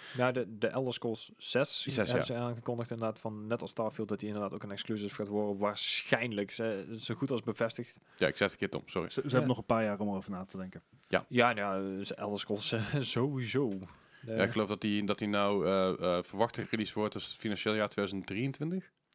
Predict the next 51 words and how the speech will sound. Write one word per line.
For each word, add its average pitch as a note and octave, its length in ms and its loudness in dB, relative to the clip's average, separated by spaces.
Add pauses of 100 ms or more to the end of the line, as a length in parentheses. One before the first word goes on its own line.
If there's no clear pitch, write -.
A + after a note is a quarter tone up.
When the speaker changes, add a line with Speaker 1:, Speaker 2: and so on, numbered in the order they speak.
(140)
Speaker 1:
eh, D3 600 4
misschien C3 840 -2
Speaker 2:
Ver-, C#3+ 80 0
Speaker 1:
later C3+ 240 2
Speaker 2:
ver-, A#2 80 6
Speaker 1:
zelfs G#2+ 220 2
nog A2 100 0
Speaker 2:
ver-, A2+ 80 0
Speaker 1:
wel. G#2+ 100 2
Speaker 2:
verwacht. G2+ 500 0 (280)
Speaker 1:
Ja, B2+ 80 6
ja, A2+ 140 6
want, A2+ 180 2
eh, B2 100 4
ze B2 80 2
Speaker 2:
Ja. A2 60 2
Speaker 1:
willen B2+ 160 6
eerst C3 120 2
kijken B2 280 2
natuurlijk A2+ 320 0
wat, G2+ 100 -8
wat G#2 120 -2
Starfield A#2 460 0
wordt. C#3+ 220 0
En A#2 160 -4
dan, A2+ 100 2
Speaker 2:
Ja. A2 340 2
Speaker 1:
eh, G2+ 60 -2 (760)
aan G#2 160 -6
de G2+ 60 -8
hand G2+ 200 -2
daarvan A2+ 300 0
zullen A#2+ 200 -4
ze A#2 60 -10
wel A#2+ 100 -4
kijken A#2+ 280 0
van A#2 220 -4
wanneer A#2 260 -2
gaan A2+ 140 -6
we A2+ 100 -4
Elder B2+ 260 -4
Scrolls G2 240 -4
releasen. F#2+ 340 -4
Speaker 2:
Ik G#2 160 -4
ben G2 140 -2
best G2+ 120 -2
wel - 80 -6
psyched G#2 180 0
voor - 80 -10
Starfield - 360 -4
eigenlijk. - 400 -10